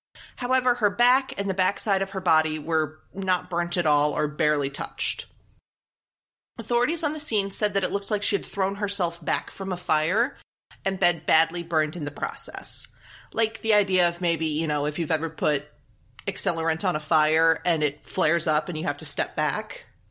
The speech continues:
like she got caught in the flames and threw herself away from them that way. However, there's really no evidence of a campfire or anything like that near her body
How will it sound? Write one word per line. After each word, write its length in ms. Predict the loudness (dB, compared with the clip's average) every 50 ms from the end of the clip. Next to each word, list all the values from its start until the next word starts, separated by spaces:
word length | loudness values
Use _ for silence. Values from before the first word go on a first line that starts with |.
| _
like 160 | -2 0 0
she 140 | 0 0 0
got 220 | 0 0 0 -2 -4
caught 300 | -2 0 2 2 2 0
in 40 |
the 60 | -6 -8
flames 400 | -4 -2 -2 0 0 -2 -2 -2
and 160 | -4 -4 -4
threw 160 | -4 -4 -2
herself 420 | -2 -2 -4 -2 -2 -2 -2 -2
away 200 | -2 -2 -2 -2
from 220 | -4 -6 -10 -8 -8
them 200 | -10 -10 -10 -4 -2
that 200 | -2 -2 -2 -2
way. 200 | -6 -8 -8 -8 -14 _ _ _ _ _ _ _ _ _ _ _ _ _ _ _ _ _ _ _ _ -4
However, 380 | 0 2 2 2 2 0 0
there's 260 | 0 0 -2 0 -2
really 200 | 0 2 2 2
no 200 | 4 2 2 2 2
evidence 380 | 2 0 2 0 -2 -4 -6 -4
of 200 | -4 -2 0 0
a 100 | -2 -2
campfire 800 | -2 -4 -2 0 -2 -2 -2 -4 -2 0 2 2 2 2 2 0
or 260 | 2 2 2 0 0
anything 400 | 0 -2 -2 -2 -2 -2 -2 0
like 200 | 0 0 -2 0
that 260 | 2 2 2 2 0 -4
near 340 | -6 -6 -4 -2 0 -2
her 200 | -2 -2 -4 -4 -4
body 500 | -2 0 0 0 0 -4 -8 -10 -14